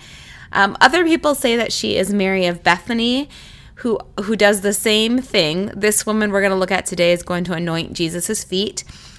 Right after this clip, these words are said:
Mary of Bethany does the same thing in John chapter twelve. But they are very clearly different accounts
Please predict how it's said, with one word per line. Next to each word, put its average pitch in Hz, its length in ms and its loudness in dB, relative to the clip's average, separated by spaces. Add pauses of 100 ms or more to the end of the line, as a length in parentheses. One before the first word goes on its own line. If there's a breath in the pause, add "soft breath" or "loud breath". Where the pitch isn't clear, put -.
(140 loud breath)
Mary 196 300 2
of 190 180 -4
Bethany 202 480 0
does 185 220 -2
the 180 100 -6
same 175 380 -2
thing 175 260 -6
in 170 140 -6
John 156 260 -2
chapter 165 320 -8
twelve. 165 540 0 (360 loud breath)
But 294 120 4
they 311 120 6
are 339 120 6
very 262 260 4
clearly 226 540 0
different 196 320 -4
accounts 240 640 -2